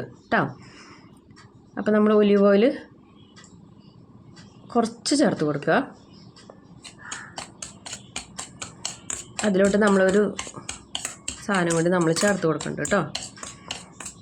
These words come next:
അത് നമ്മൾ ചേർക്കുമ്പോൾ ഇനി "എൻ്റെ ദൈവമേ, ഇതൊക്കെയാണോ?" എന്നുള്ള തോന്നലൊന്നും വേണ്ട. നമ്മൾ കാലൊക്കെ വൃത്തിയാക്കാനൊക്കെ, കൈ വൃത്തിയാക്കാനൊക്കെ ആയിട്ട് നമ്മളത്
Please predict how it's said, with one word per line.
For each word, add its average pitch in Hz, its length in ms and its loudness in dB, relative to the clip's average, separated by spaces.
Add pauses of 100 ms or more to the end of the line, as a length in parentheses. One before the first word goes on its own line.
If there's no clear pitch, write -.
(520)
അത് 165 220 0 (140)
നമ്മൾ 190 200 4 (160)
ചേർക്കുമ്പോൾ 185 500 0
ഇനി 175 200 4 (920)
"എൻ്റെ 170 200 -2
ദൈവമേ, 233 520 4
ഇതൊക്കെയാണോ?" 208 680 4
എന്നുള്ള 208 320 4
തോന്നലൊന്നും 190 540 2
വേണ്ട. 170 220 2 (2000)
നമ്മൾ 190 260 2
കാലൊക്കെ 190 720 4
വൃത്തിയാക്കാനൊക്കെ, 202 720 4
കൈ 202 160 6
വൃത്തിയാക്കാനൊക്കെ 196 600 4
ആയിട്ട് 196 160 2
നമ്മളത് 196 400 4